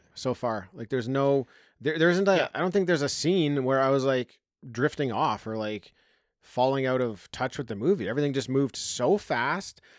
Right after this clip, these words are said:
Speaker 1: Even this scene, when I watched it the second time, um, I, I did notice, I was like, "Oh, wow, I didn't realize this scene is as long as it was."
Speaker 2: Right.
Speaker 1: I took notice the second time, but the first time,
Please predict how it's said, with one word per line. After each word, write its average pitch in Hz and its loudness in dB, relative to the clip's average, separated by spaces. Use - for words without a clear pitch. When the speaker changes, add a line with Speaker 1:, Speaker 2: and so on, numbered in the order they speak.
Speaker 1:
Even 226 2
this 190 2
scene, 127 -4
when 156 0
I 151 4
watched 143 2
it 190 -6
the - -8
second 135 -2
time, 104 -4
um, 113 -4
I, - -6
I 143 0
did 156 0
notice, 151 2
I 131 -6
was 110 -6
like, 120 -10
"Oh, 196 2
wow, 170 2
I 131 2
didn't 156 0
realize 127 0
this 127 -4
scene 139 -4
is 139 0
as 127 0
long 120 -2
as 110 -4
it 90 -8
was." - -4
Speaker 2:
Right. 139 -6
Speaker 1:
I 135 -2
took 143 -2
notice 143 0
the 117 -8
second 160 -2
time, 113 -10
but - -12
the - -14
first 165 -2
time, 139 -4